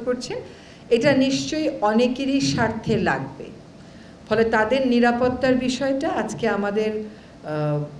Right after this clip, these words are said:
ক্যাবিনেটে রেইজ করা হয়েছে, ফ্ল্যাগ করা হয়েছে এবং তাদের যে নিরাপত্তা প্রয়োজন, এটাও আলোচিত হয়েছে।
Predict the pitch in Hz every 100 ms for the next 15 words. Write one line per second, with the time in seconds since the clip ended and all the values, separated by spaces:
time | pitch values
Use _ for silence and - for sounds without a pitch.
0 | - - - - - 208 214 226 226 226
1 | 311 480 - - 165 226 247 247 - 226
2 | 202 190 190 185 - 339 339 254 202 202
3 | - 180 160 170 165 165 277 254 208 214
4 | 196 220 226 240 220 208 208 202 202 208
5 | 208 202 - - - - 220 220 226 247
6 | 494 - - - - - - 254 269 339
7 | 320 214 180 175 185 170 156 160 160 -